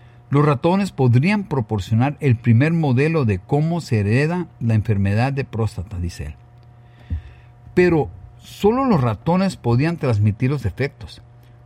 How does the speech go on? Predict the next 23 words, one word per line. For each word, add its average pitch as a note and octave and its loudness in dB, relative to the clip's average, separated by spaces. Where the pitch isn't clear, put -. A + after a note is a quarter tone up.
Los C3+ 2
ratones F3 0
expuestos E3+ -4
pasaron E3+ -4
su - -4
legado B2 0
de A2+ 2
fungicidas B2 -4
a G#2 -8
sus F#2+ -8
hijos, C#3 -2
nietos B2+ 4
y A2 2
bisnietas, A2+ -2
a G#3 2
pesar D#3 -2
de D3+ -2
que B2+ 0
ninguna A#2+ 4
de D3 0
las A#2+ 0
generaciones G#2+ -2
posteriores B2+ -4